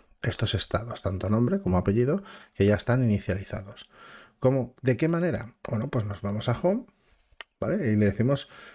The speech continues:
es, es muy sencillo, vamos a importar use context para poder hacer uso de él. Después de React ponemos las llavecitas, bueno,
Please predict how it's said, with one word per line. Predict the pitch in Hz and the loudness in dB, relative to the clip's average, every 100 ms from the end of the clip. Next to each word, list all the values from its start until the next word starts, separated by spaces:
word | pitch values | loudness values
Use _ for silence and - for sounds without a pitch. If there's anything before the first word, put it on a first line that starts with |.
| - | -4
es, | 107 156 | -2 0
es | 147 131 | 2 2
muy | 131 | 2
sencillo, | 107 98 95 110 120 | 0 -2 -6 -10 -6
vamos | 123 123 139 | 0 0 2
a | 117 | 0
importar | 113 104 98 - 135 156 - - | 0 -2 -2 -4 -4 -6 -14 -2
use | 117 127 - | 2 2 2
context | 151 143 120 - - - _ _ _ - - - _ | 0 0 0 -4 -6 -16 _ _ _ -20 -20 -20 _
para | 104 101 | 4 4
poder | 98 95 | 4 2
hacer | - - 101 | 2 2 0
uso | 98 - 104 | 0 -2 2
de | 147 | 2
él. | 147 - _ _ _ _ _ _ _ _ _ _ | 2 -4 _ _ _ _ _ _ _ _ _ _
Después | - - 101 104 | -12 -2 0 2
de | 98 | 2
React | 123 139 175 - - - - _ | 4 2 -2 -10 -20 -20 -20 _
ponemos | - 101 90 - | 0 2 2 0
las | 90 | -2
llavecitas, | 101 101 120 143 139 147 135 - - _ - | 2 2 2 0 2 0 -2 -6 -12 _ -2
bueno, | 92 | -2